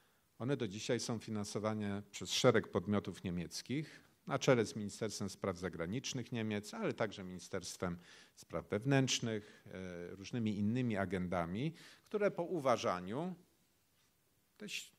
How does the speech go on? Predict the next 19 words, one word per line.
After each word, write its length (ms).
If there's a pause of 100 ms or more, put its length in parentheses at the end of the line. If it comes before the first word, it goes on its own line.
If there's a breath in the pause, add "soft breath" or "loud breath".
(120)
strumienie 560
finansowe 760 (440 soft breath)
kierują. 500 (1040 soft breath)
E, 580
no 140
dość 200
wspomnieć, 680
że, 640 (160 loud breath)
e, 360
że 160
to 100
jest, 240
to 100
są 180
rzeczywiście 600
bardzo 300
pokaźne 480
kwoty, 540 (460 soft breath)
które 500